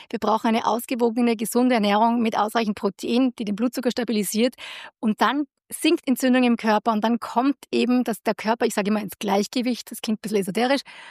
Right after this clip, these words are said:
aber alle die Signale normalisieren sich und dann strebt der Körper von allein zu einem gesunden Normalgewicht. Wenn euch das interessiert,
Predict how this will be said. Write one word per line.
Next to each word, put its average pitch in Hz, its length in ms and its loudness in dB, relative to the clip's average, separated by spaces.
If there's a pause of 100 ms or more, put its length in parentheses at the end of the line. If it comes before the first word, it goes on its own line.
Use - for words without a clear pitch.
(180)
aber 226 220 2 (180)
alle 262 180 0
die 240 80 -2
Signale 226 640 2
normalisieren 240 600 2
sich 262 220 -2
und 226 160 0
dann 226 100 0
strebt - 400 -2
der 247 120 2
Körper 233 300 -2
von 240 180 -2
allein 202 400 0
zu 233 80 -2
einem 220 100 -2
gesunden 202 340 -6
Normalgewicht. 185 600 -4 (840)
Wenn 320 240 0
euch 339 140 0
das 277 100 -2
interessiert, 269 480 0